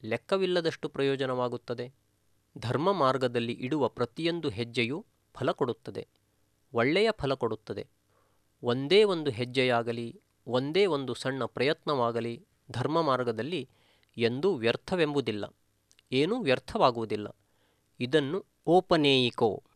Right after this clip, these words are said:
ಎನ್ನಲಾಗುತ್ತದೆ. ಪಶ್ಚತ್ತಂ ವೇದಿತಬ್ಬೋ ವಿನ್ಯೂಹೀತಿ.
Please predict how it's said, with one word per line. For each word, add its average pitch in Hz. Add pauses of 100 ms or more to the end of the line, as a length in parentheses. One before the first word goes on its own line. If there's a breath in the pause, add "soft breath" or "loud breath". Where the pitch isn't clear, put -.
(140)
ಎನ್ನಲಾಗುತ್ತದೆ. 120 (1900)
ಪಶ್ಚತ್ತಂ 143 (220)
ವೇದಿತಬ್ಬೋ 131
ವಿನ್ಯೂಹೀತಿ. 147